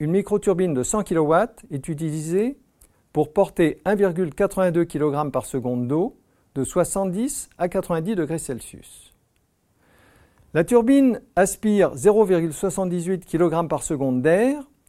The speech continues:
qui est comprimé à cinq bars, puis passe dans un régénérateur avant d'être porté à neuf cent cinquante degrés Celsius dans la chambre de combustion brûlant du gaz naturel.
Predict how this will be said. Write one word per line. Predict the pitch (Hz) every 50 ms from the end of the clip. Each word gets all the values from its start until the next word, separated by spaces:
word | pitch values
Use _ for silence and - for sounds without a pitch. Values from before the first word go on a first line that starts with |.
| _ -
qui | - 160
est | 151
comprimé | - 180 180 - - 180 170 165 147
à | 127 120
cinq | - - 175 170 160
bars, | 156 165 170 190 226 262 285 285 _ _ _ _ _ _ _ _ _
puis | - 202 208
passe | - 233 233 226 220
dans | - 180 156 127
un | 156 139 123
régénérateur | 127 208 233 202 214 196 180 165 165 160 - - 190 190 202 220 247 269 262 _ _ _ _ _ _ _ _ -
avant | 147 160 185 220 220
d'être | 190 170 - -
porté | 160 135 185 175 - - 196 165
à | 131 127
neuf | 143 208 226
cent | - - 226
cinquante | 185 - 190 165 175 170 151
degrés | 143 139 127 143
Celsius | 127 - 147 127 - - - 196 226 277 - - - - _ _ _ _ _ _ _ -
dans | 143 135
la | 135 131
chambre | - - - 208 185 185
de | 160 156
combustion | - 160 143 135 143 135 - - 180 196 214 254 277 - _ _ _ -
brûlant | 135 131 135 160 160 190 214
du | 208 151
gaz | 131 156 180 175 160
naturel. | 156 143 - - 131 - 101 - -